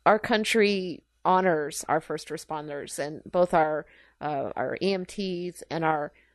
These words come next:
uh, firefighters and our police, they are all very important to our society and maintaining the civilized order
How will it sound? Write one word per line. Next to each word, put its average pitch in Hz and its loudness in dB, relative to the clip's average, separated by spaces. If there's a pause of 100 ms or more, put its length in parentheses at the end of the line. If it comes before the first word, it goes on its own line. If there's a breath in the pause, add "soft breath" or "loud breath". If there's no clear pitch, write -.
(140 soft breath)
uh, - -10
firefighters 175 2
and - -10
our 160 -6
police, 165 -8
they 156 -2
are 156 6
all 160 0
very 180 4
important 160 -10
to 147 -4
our 139 -2
society 147 -8
and 135 -14
maintaining 175 -8
the 151 -8
civilized 147 -4
order 165 4